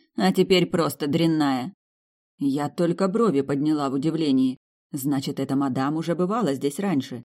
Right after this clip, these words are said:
и она никак не могла знать, что Рабия продолжает работать в корчме даже после смерти.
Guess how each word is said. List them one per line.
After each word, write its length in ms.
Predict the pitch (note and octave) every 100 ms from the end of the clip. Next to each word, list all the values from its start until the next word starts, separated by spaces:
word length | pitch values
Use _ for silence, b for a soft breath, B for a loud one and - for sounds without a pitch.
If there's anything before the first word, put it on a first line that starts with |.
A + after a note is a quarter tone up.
| _ -
и 80 |
она 260 | D#3 E3 F#3+
никак 460 | G#3+ B3 E3+ C3+ D#3+
не 120 | D3
могла 340 | D3 C#3 C#3+
знать, 360 | C#3 C3 C3 -
что 200 | - D#3+
Рабия 400 | D#3 D#3 D#3+ D#3
продолжает 720 | E3 D3+ E3+ F#3 G3+ D3+ C3
работать 420 | C#3+ C3+ C#3 C3+
в 60 | -
корчме 480 | D3 C3+ E3+ G#3 A3+
даже 240 | C#3+ D#3
после 300 | E3 D#3+ F#3+
смерти. 520 | G#3 G3+ C#3+ - A2